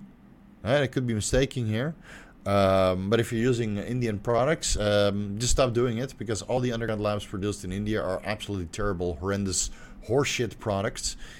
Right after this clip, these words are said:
Even if they have counterfeiter, uh, anti-counterfeit stickers and zero codes and all that shit, all the carrier oils of Indian produced products,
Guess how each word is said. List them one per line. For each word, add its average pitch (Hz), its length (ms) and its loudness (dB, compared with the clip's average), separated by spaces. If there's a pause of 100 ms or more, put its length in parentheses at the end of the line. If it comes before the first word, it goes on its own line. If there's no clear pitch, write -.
(160)
Even 143 240 4
if 123 120 -2
they 120 100 2
have 107 160 0
counterfeiter, 113 760 -2
uh, 98 280 0
anti-counterfeit 127 920 2
stickers - 800 -2 (320)
and 107 120 -4
zero 156 300 6
codes 127 300 6
and 113 80 -2
all 110 120 2
that 107 120 2
shit, 104 260 -2
all 107 140 0
the 139 100 0
carrier 120 400 2
oils 101 320 2
of 90 220 -4
Indian 120 360 0
produced 104 420 0
products, 90 580 0